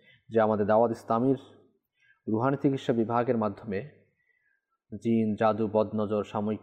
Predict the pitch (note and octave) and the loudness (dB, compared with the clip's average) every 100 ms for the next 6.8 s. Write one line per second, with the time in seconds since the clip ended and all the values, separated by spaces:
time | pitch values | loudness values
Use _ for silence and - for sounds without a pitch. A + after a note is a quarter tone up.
0 | - G#2+ G#2+ - G#2 G2+ G#2 G2+ - _ | -4 -4 -4 -2 -2 0 -2 -4 -6 _
1 | _ _ - A#2+ C3+ - B2+ A#2 A2+ G#2+ | _ _ 0 2 2 0 0 2 0 0
2 | G#2+ G2+ - A#2+ G#2+ A#2 B2 A2 G2+ - | 0 -2 -6 -4 -2 0 0 -2 -2 -10
3 | E3+ - _ _ _ _ _ F#2+ G#2+ G#2 | -14 -20 _ _ _ _ _ -4 -2 -2
4 | G#2 B2+ C3+ C3+ - A#2 G#2+ A#2 A#2+ B2+ | -2 -2 -2 -2 -2 -2 -2 -2 -2 -4
5 | A#2+ A2+ G#2 - - B2+ B2+ C3+ B2 - | -6 -10 -10 -14 -2 0 0 -2 -4 -12
6 | _ A#2+ A2+ A2+ A#2 C3 - C3 | _ -6 0 2 2 0 0 -2